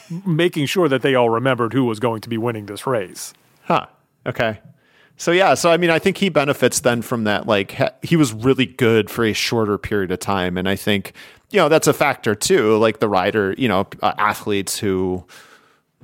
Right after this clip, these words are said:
Speaker 2: have bad injuries or, like, you know, I mean, I guess Roberto Clemente was pretty old, like, when he, when he passed away, but I'm thinking of, like,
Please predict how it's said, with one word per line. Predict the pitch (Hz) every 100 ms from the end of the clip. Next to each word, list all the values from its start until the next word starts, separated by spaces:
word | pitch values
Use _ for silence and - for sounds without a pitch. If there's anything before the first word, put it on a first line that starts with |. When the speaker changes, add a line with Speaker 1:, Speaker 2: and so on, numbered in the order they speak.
| - -
Speaker 2:
have | 131 95
bad | 107 95 190
injuries | 240 196 196 185 180 170 147
or, | 120
like, | 113 98 98 -
you | -
know, | 123
I |
mean, | 104 107
I |
guess | 110 -
Roberto | 110 104 107
Clemente | - 92 92 95 87
was | 92 -
pretty | 98 80
old, | 87 90 85
like, | 82 -
when | 95
he, | 90 87 87 85
when | - 98
he | 104 95
passed | - 98 - 104
away, | 85 87
but | 82
I'm | 90
thinking | 92 82 90
of, | 85
like, | 80 85